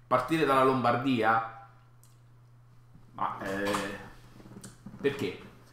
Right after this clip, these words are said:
Ma perché, cioè, nel senso, mi devo essere perso un pezzo? Riapriranno a partire dalla, dalla Lombardia?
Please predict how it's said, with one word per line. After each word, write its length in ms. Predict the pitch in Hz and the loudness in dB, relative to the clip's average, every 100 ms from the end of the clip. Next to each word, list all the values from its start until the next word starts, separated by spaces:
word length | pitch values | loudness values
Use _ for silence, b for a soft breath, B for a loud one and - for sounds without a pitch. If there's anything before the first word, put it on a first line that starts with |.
| b b b - - | b b b -20 -8
Ma 160 | - 120 | 0 2
perché, 480 | - 147 - - - - - | 2 2 2 -2 -6 -14 -4
cioè, 180 | 151 | 2
nel 120 | 143 135 | 2 4
senso, 640 | 151 - 147 135 - - - - - - - - - - - | 2 2 2 2 0 -12 -18 -20 -20 -20 -20 -20 -20 -20 -14
mi 200 | 104 139 | -4 4
devo 180 | 151 170 | 6 8
essere 320 | 175 - 165 | 6 6 4
perso 300 | 165 170 - | 4 2 2
un 120 | 143 | 0
pezzo? 460 | - 180 - - 120 | 2 2 2 0 2
Riapriranno 540 | 127 131 131 165 180 | 2 2 4 4 4
a 40 | 151 | 2
partire 400 | 147 143 175 165 | 0 0 2 4
dalla, 420 | 135 131 135 131 | 4 4 2 -2
dalla 200 | 113 123 | 0 2
Lombardia? 920 | 127 143 139 135 147 123 117 - - | 4 4 2 2 2 2 2 2 -2